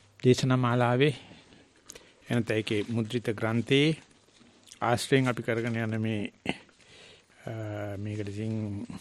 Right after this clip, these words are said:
සමාලෝචනයක් කියලා කියන්න පුළුවන්. අපිට එහෙම කරන්න අයිතියක් නෑ. අපි ඉතින් පවරගත්ත අයිතියකින් තමයි මේක කරගෙන යන්නේ. අපි අපේ කටුකුරුන්දේ ස්වාමීන් වහන්සේට කරන ගෞරවයක්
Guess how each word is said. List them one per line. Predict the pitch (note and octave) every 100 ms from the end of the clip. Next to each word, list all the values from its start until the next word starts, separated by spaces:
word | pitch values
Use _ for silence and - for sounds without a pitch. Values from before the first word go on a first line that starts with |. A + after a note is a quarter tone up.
| - - _ - - - - -
සමාලෝචනයක් | - B2+ C3 C#3 C3 C#3 C#3 -
කියලා | C#3
කියන්න | - D3 C3+
පුළුවන්. | C3+ D3+
අපිට | C3+ B2+
එහෙම | A#2+ A#2+
කරන්න | A#2 A2+ A2
අයිතියක් | G#2 A2+ C3+ -
නෑ. | C3 B2 C#3+
අපි | B2+
ඉතින් | B2 B2+
පවරගත්ත | A#2+ A#2 A#2+ A#2+ A#2+
අයිතියකින් | A2+ A2 A#2 A2+
තමයි | A#2 A2
මේක | G#2+
කරගෙන | - A2 G#2
යන්නේ. | A#2+ F3 A#2 - - - - - - - - - - - - - - -
අපි | - C3+
අපේ | A#2 B2 A2+ A2
කටුකුරුන්දේ | A#2 A2+ B2 B2 A#2+
ස්වාමීන් | B2+ A#2 B2 B2
වහන්සේට | A#2+ B2 A#2
කරන | A#2+ A2+
ගෞරවයක් | G#2 A#2 B2+ C3 D#3